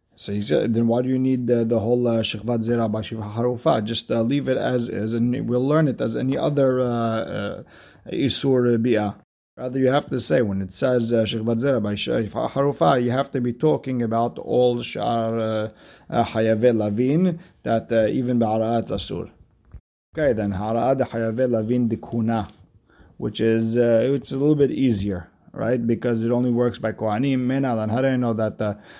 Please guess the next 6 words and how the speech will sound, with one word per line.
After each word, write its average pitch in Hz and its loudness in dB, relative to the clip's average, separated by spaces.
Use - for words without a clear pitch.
a 110 2
Kohen 117 2
who, 107 0
uh, 98 -2
was, 101 -4
uh, 101 -2